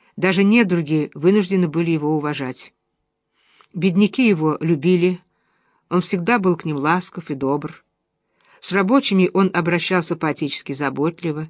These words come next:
Увольняя своего работника, он старался устроить его на другое место. А если это не удавалось, то помогал ему переехать с семьёй туда, где было легче получить работу.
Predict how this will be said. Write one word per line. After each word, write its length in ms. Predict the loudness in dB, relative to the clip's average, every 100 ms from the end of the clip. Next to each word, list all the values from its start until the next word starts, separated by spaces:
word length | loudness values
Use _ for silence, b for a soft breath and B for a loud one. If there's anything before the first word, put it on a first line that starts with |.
| _ _ _ _ _ _ _
Увольняя 480 | 0 2 4 4 4
своего 280 | 2 2 2
работника, 640 | 2 2 0 0 0 0
он 160 | 0 -2
старался 460 | 0 0 0 0 -2
устроить 560 | -4 -2 0 0 0
его 100 | -2
на 120 | -2
другое 380 | -2 -2 2 2
место. 500 | 2 -2 -6 -10 -14 -14 _ _ _ _ _ _
А 100 | -2
если 320 | 2 2 2 0
это 260 | 0 2
не 80 | 2
удавалось, 640 | 2 2 2 2 0 -6 b b -4
то 100 | 0
помогал 460 | 2 2 2 2
ему 200 | 2 2
переехать 480 | 2 4 4 2 -4
с 40 |
семьёй 320 | -2 0 2 0
туда, 360 | -2 -2 -2
где 180 | 0 -2
было 200 | 0 0
легче 340 | 2 0 -4
получить 380 | -8 -6 -6 -8
работу. 500 | -6 -8 -8 -12 -16